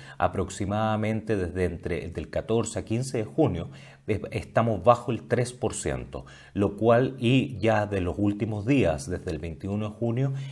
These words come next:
estamos bajo el dos por ciento de incremento porcentual diario,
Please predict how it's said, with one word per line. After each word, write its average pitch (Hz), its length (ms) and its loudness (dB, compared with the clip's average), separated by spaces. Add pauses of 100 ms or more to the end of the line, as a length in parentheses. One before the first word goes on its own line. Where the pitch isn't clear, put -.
(120)
estamos 107 500 -2 (180)
bajo 143 360 4
el 135 120 0
dos 123 140 0
por - 240 -4
ciento 101 480 0
de 85 120 -2
incremento 90 520 -2
porcentual 82 560 -4
diario, 60 380 -4